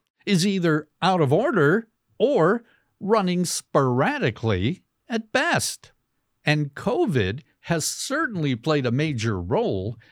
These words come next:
in forcing the industry and their customers to rethink how vehicles are bought and sold. Nowadays, most customer journeys start online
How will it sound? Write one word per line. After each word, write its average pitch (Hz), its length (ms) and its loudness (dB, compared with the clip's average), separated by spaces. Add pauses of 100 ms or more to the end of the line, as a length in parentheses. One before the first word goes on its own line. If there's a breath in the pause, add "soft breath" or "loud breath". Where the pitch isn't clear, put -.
(140 soft breath)
in 151 160 0
forcing 170 500 -2
the 123 220 -4
industry 139 840 0
and 220 280 0
their 123 160 0
customers 156 800 -2 (460 soft breath)
to 208 120 4
rethink 226 880 -2 (180)
how 160 200 0
vehicles 143 680 -2
are 196 160 0
bought 92 500 -4 (180)
and 196 200 2
sold. 233 540 -4 (760)
Nowadays, 123 840 -2 (240)
most 151 440 -4
customer 120 580 0
journeys 101 920 -2
start 85 460 -6
online 185 600 0